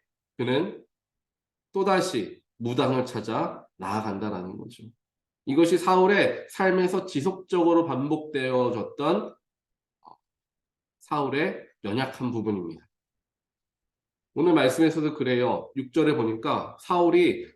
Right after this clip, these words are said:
주님께 물었어요. 그런데 주님께서 꿈으로도 예언자로도 대답을 해주시질 않는 거예요. 그럼 어떻게 합니까?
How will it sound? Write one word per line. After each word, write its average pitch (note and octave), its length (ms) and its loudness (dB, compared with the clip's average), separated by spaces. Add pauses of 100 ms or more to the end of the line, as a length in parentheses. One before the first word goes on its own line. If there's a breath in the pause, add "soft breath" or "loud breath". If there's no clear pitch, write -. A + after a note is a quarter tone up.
주님께 D3+ 460 2
물었어요. A#2 840 -4 (280)
그런데 B2 560 0 (420)
주님께서 C3+ 640 -4
꿈으로도 D3 680 2
예언자로도 B2+ 840 -2
대답을 C3+ 420 -2
해주시질 C#3+ 520 -6
않는 A#2+ 380 -2
거예요. G2 480 -6 (180)
그럼 D#3+ 160 6
어떻게 - 240 0
합니까? B2+ 440 -4